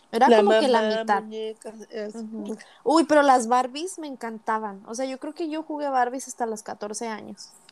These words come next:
Speaker 2: ¿Neta?
Speaker 1: Sí, sí, sí, catorce, o sea, todavía así, yo creo que es-, todavía hasta los quince me llegué a jugar, llegué así las últimas veces a jugar Barbies.
Speaker 2: ¿Y cómo recuerdas tu infancia?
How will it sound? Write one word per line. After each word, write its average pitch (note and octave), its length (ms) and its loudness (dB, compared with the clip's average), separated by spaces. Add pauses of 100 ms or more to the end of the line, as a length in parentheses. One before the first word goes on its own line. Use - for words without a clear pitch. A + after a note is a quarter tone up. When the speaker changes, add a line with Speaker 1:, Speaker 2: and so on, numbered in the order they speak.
(140)
Speaker 2:
¿Neta? A3+ 440 0 (360)
Speaker 1:
Sí, A3 400 -4 (280)
sí, B3 280 0
sí, A#3+ 220 0
catorce, A#3+ 580 2
o C4+ 60 2
sea, C4 120 0
todavía A#3 560 0
así, A#3 220 -8
yo A3 120 -8
creo G#3 200 -14
que C#4 80 -6
es-, C#4 100 -10
todavía C4+ 260 4
hasta D4 180 -4
los D4+ 240 -6
quince A3+ 480 -8
me C4 180 -8
llegué G3+ 460 -6
a A3+ 80 -6
jugar, G#3 320 -8 (120)
llegué F#3+ 280 -6
así G#3+ 260 -4
las A3 200 0
últimas A3 440 -2
veces G3 320 -8
a G#3+ 80 -8
jugar G3 300 -10
Barbies. - 440 -14 (800)
Speaker 2:
¿Y C4 220 -2
cómo C4+ 280 2
recuerdas C#4+ 480 -2
tu - 80 -14
infancia? A#3 540 -10